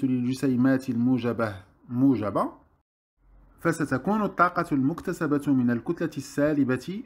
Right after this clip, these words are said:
سالبة. سنصطدم إذن بالمفارقة الثانية.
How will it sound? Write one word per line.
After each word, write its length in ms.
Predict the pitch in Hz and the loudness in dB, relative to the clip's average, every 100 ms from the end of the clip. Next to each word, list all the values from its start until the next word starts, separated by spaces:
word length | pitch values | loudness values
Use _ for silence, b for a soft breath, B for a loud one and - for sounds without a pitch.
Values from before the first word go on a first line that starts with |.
| - | -14
سالبة. 520 | - 165 156 120 - - _ _ _ _ _ _ _ _ _ _ _ - | -4 0 0 -2 -6 -14 _ _ _ _ _ _ _ _ _ _ _ -16
سنصطدم 640 | - 180 226 - 151 151 147 | -4 -2 -2 6 8 8 6
إذن 360 | 165 214 202 | 4 0 2
بالمفارقة 680 | 139 139 139 135 175 170 160 | 4 6 6 4 2 2 -2
الثانية. 560 | 151 151 123 95 85 | -2 -2 0 -2 -8